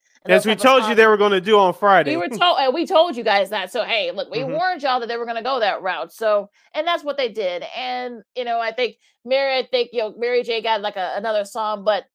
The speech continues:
Speaker 1: you know, Just Fine would have been a better choice, especially, you know, no more drama at the Super Bowl. It just kinda, like, brought down the mood. So I wasn't really a fan of that. Um, you know, w-, we didn't see a hologram. I thought that would have been corny with, you know, Tupac or Nipsey Hussle. I mean, we, we didn't, we didn't get any of that.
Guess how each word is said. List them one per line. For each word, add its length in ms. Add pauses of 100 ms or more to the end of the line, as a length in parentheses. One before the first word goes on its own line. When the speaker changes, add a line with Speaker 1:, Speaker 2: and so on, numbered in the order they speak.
(200)
Speaker 1:
you 80
know, 140
Just 300
Fine 300
would 80
have 60
been 100
a 60
better 300
choice, 460
especially, 420
you 80
know, 60
no 220
more 160
drama 340
at 60
the 80
Super 260
Bowl. 220
It 80
just 220
kinda, 200
like, 200
brought 260
down 160
the 60
mood. 320
So 220 (300)
I 60
wasn't 260
really 140
a 60
fan 240
of 120
that. 280 (440)
Um, 500 (160)
you 120
know, 400
w-, 200
we 100
didn't 160
see 140
a 100
hologram. 680
I 80
thought 140
that 140
would 80
have 80
been 140
corny 280
with, 140
you 80
know, 120
Tupac 600
or 240
Nipsey 300
Hussle. 280
I 40
mean, 120
we, 80
we 120
didn't, 200
we 60
didn't 120
get 120
any 160
of 120
that. 240